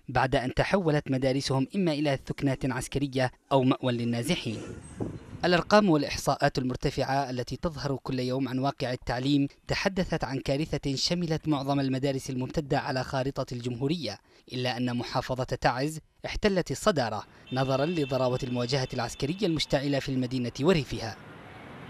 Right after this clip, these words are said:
مركز الدراسات والإعلام التربوي في تقريره السنوي الثالث حذر من تعرض ثلاثة عشر ألف مدرسة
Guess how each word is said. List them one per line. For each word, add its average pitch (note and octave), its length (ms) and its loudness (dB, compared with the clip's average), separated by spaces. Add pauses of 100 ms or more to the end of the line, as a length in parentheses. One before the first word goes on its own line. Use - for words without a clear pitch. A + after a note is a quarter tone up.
(760)
مركز F3 400 6
الدراسات C#3+ 600 4
والإعلام C#3 440 4
التربوي C3 580 0
في C3+ 140 -4
تقريره E3+ 560 -2
السنوي C#3+ 600 0
الثالث B2 480 0 (440)
حذر C3 380 2
من B2+ 140 -2
تعرض C3 420 0
ثلاثة B2+ 540 0
عشر B2+ 340 0 (120)
ألف D#3+ 200 0
مدرسة E3+ 480 2